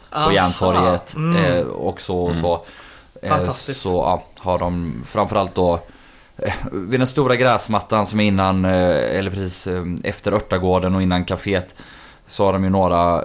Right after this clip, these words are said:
Speaker 1: eh, ett eller två japanska körsbärsträd och sen har de väl ytterligare tre eller fyra i Japandalen. De har ju några vanliga också av Yankton
Speaker 2: Ja,
Speaker 1: och sådär
Speaker 2: ja.
Speaker 1: så, men, eh,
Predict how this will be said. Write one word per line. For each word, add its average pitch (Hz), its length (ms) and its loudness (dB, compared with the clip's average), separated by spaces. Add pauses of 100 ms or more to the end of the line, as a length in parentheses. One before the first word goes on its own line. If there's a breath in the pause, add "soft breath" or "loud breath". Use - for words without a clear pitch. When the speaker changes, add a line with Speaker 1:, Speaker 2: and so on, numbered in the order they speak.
Speaker 1:
eh, 87 400 -4
ett - 220 -6
eller 90 120 -6
två 87 220 -2
japanska 87 360 -4
körsbärsträd 87 600 -6
och 85 60 -8
sen 87 120 -6
har 87 80 -2
de 87 100 -2
väl 85 120 -6
ytterligare 85 360 -6 (220)
tre 85 240 -8
eller 80 140 -6
fyra 87 400 -4
i 85 120 -6
Japandalen. 85 520 -4 (100)
De 98 120 -4
har 107 60 2
ju 104 40 0
några 101 160 4
vanliga 101 300 2
också - 220 -2
av 95 100 2
Yankton 92 280 0
Speaker 2:
Ja, 90 60 -2
Speaker 1:
och 90 80 -6
sådär 90 160 0
Speaker 2:
ja. 110 40 0
Speaker 1:
så, 87 200 -6
men, 90 260 -2
eh, 85 140 -6